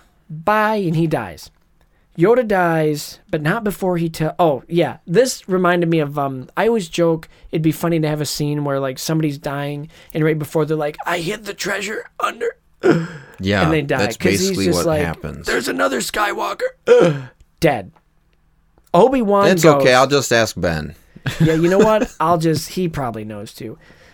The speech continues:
Speaker 1: So Obi-Wan, Ghost, and Luke talk outside of the hut as Luke's about to pack up and go on his X-Wing. And they have a, Anakin, or no. Obi-Wan
Speaker 2: They have an Anakin?
Speaker 1: No, kinda.
Speaker 2: <laughs>
Speaker 1: Obi-Wan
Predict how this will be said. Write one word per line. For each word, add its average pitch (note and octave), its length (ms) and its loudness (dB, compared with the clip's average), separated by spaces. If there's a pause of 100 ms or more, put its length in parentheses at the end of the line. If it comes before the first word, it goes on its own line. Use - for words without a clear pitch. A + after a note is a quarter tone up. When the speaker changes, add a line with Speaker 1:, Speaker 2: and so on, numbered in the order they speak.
(120)
Speaker 1:
So D#3+ 360 2
Obi-Wan, G#3+ 680 2
Ghost, E3+ 500 2
and D3+ 240 -4
Luke D#3 460 0
talk D#3 280 -4
outside D3 460 -2
of C#3+ 60 -6
the C#3+ 80 -4
hut C#3 280 -4 (340)
as D3+ 200 -2
Luke's F3 240 0
about D#3 240 0
to B2+ 320 -4
pack D3 280 -2
up D3 120 -2
and D3 120 -4
go C#3 120 0
on C#3 80 0
his C#3 140 -8
X-Wing. C3+ 560 -8 (460)
And F#3 160 0
they G#3+ 100 2
have A#3 140 0
a, F#3 160 0 (460)
Anakin, F#3+ 920 -4
or D#3 160 -4
no. B2 380 -8 (840)
Obi-Wan A3 300 4
Speaker 2:
They F#3+ 60 4
have F3+ 220 4
an - 100 2
Anakin? E3 480 0
Speaker 1:
No, D3 360 2 (360)
kinda. F3+ 400 4
Speaker 2:
<laughs> - 40 0
Speaker 1:
Obi-Wan G3+ 720 4